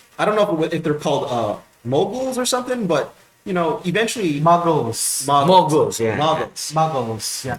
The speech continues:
Speaker 1: Right? But that's just one class of, of, uh, character types, right?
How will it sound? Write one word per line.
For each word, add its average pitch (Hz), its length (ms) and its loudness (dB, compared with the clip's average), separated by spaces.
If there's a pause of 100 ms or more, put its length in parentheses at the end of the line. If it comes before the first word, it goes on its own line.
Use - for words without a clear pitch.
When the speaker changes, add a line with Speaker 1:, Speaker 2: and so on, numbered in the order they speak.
(140)
Speaker 1:
Right? 147 240 -2 (460)
But 202 260 -2 (100)
that's 208 360 -2
just 214 260 -4
one 175 300 -2
class 160 500 -4
of, 143 160 -4 (480)
of, 113 540 -2 (320)
uh, 101 340 -6 (800)
character 202 420 -4
types, - 800 -4 (1000)
right? - 320 -4